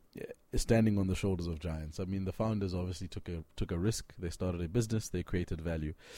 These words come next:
and a big, um, a big part of the cultural ethos that they, that they tried to, um, ascribe to was this notion of bravery,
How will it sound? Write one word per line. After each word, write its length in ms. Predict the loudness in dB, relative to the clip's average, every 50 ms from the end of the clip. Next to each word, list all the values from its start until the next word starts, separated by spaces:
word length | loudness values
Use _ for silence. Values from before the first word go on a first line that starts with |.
| -14 -10 -4
and 120 | -2 0
a 60 | 0 0
big, 440 | 6 8 8 8 8 4 -4 -10 -10 -6
um, 480 | -2 0 2 2 2 2 0 0 -2 -2 -4
a 60 | -4
big 180 | 2 4 10 12
part 140 | 12 12 12
of 60 | 10
the 60 | 6
cultural 400 | 2 4 2 2 2 0 -2 -2
ethos 360 | -2 0 0 0 0 0 0
that 180 | -2 -2 -2 0
they, 300 | 0 0 0 0 -2 -6 -6
that 120 | -8 -4 -2
they 120 | -2 0
tried 280 | 2 2 2 2 0 2
to, 300 | 2 2 2 0 -2 -4 -8 -16 -20 -20 -20 -20 -20 -14 -10
um, 380 | -8 -6 -4 -4 -4 -4 -6 0 2
ascribe 460 | 0 0 2 -2 -2 -2 -2 4 6
to 120 | 6 6
was 240 | 6 4 2 0 -2
this 160 | -4 -6 -4
notion 340 | -4 -4 -4 -4 -4 -4 -4
of 200 | -4 -4 -4 -2
bravery, 440 | -2 0 0 -2 -2 -4 -8 -8